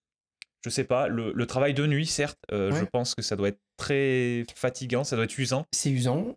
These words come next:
Speaker 2: euh, mais sans parler du travail de nuit où c'est vraiment une minorité, parce que, bon, il y a que les hôtels qui sont ouverts vingt-quatre sur vingt-quatre, les restaurants,
Speaker 1: Ouais.
Speaker 2: le soir, ils ferment.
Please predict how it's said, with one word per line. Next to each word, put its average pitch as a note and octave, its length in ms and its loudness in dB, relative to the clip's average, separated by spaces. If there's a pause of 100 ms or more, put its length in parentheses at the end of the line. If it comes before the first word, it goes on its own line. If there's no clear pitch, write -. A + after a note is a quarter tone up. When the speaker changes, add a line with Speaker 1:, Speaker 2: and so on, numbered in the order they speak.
Speaker 2:
euh, A#2+ 300 2
mais A#2+ 360 2
sans C#3 200 0
parler C#3 200 2
du C3+ 60 2
travail C3+ 260 0
de C3 80 2
nuit C#3 220 2
où B2+ 100 2
c'est A#2 140 0
vraiment A#2+ 220 2
une B2 140 2
minorité, C3 580 2
parce C3+ 140 -6
que, - 100 -4
bon, - 480 -2
il A2 60 0
y A2 40 0
a A#2 40 -2
que C#3 140 0
les B2 280 2
hôtels A#2+ 280 0
qui - 100 -4
sont A#2 120 0
ouverts A2+ 140 0
vingt-quatre A2+ 300 -2
sur A#2 120 -2
vingt-quatre, D#3 400 0
les C3 100 0
restaurants, A#2 460 0
Speaker 1:
Ouais. A#2+ 60 2
Speaker 2:
le A#2 60 0
soir, A2 220 -4
ils G#2+ 60 -2
ferment. D#3 340 0